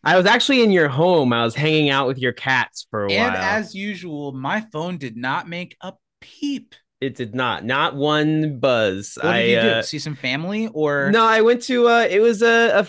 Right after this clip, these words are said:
Speaker 1: a, a good friend of mine's birthday last week during the week. And so a few of us got together this weekend to, to engage in some debauchery. And
Speaker 2: That
Speaker 1: I got
Speaker 2: sounds
Speaker 1: to
Speaker 2: fun.
Speaker 1: see a dog that I, uh, used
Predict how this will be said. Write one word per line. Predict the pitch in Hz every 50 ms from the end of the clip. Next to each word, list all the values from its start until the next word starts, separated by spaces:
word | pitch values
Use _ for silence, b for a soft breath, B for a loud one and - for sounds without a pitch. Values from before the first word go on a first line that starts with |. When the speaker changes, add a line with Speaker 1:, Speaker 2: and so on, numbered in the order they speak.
| -
Speaker 1:
a, | 190 208 196
a |
good | 185 180 220 208 -
friend | - - 220 214 202
of | 196 180
mine's | 202 202 196 190 165 147
birthday | 135 139 160 170 185 180 - _ - 175 143 127 120 113 110 104 104 107 107 - -
last | 104 110 113 110 110 - -
week | 123 120 110 107 _
during | - 135 135 139 139 135 123
the | 113 110
week. | 107 107 101 101 101 - -
And | 110 104 107 104
so | - - 110 107 107 107 110
a | 107 - 101 104
few | - - - 120 120 117 117
of | 107 110
us | 113 107 - - -
got | - 110 110 - -
together | - 117 98 87 110 107 101 104 104 101
this | 101 98 - - 101
weekend | 101 101 101 - 104 98 98 95 95 92 90
to, | - 107 95 90 90 85 b b b b b b _
to | - 139 131
engage | 127 127 123 113 123 135 135 131 127 117
in | 127 127
some | 117 - 127 123 120
debauchery. | 110 120 110 107 - - 120 120 120 120 - - 127 123 117 117 120 123 131 147
And | 156
Speaker 2:
That | 165
Speaker 1:
I |
got | 160 190 196 -
Speaker 2:
sounds | -
Speaker 1:
to | 220
Speaker 2:
fun. | 208 190
Speaker 1:
see | 185 226 220 220 214 214 196 b b b b b
a | - 170 190
dog | 165 135 196 185 185 202 220 240 220 185 170 156 143
that | 147 147
I, | 147 143 143 143 143 143 143 139
uh, | 135 135 135 139 139 -
used | - 151 175 180